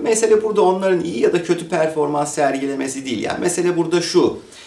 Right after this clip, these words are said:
size öyle bir zehir bırakılıyor ki o insanlarla ilgili olumlu konuşamıyorsunuz. Yani olumsuz konuşmak zorunda hissediyorsunuz kendinizi.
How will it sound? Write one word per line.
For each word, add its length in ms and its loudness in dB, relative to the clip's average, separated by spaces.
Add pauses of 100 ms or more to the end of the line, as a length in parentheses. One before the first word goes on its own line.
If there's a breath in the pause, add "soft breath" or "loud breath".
(160 loud breath)
size 300 2
öyle 220 4
bir 120 2
zehir 400 0
bırakılıyor 540 0
ki 80 0
o 180 4
insanlarla 680 -2
ilgili 420 -2
olumlu 420 2
konuşamıyorsunuz. 880 -2 (560 loud breath)
Yani 340 2 (440)
olumsuz 580 4
konuşmak 500 0
zorunda 360 4
hissediyorsunuz 840 -4
kendinizi. 640 -14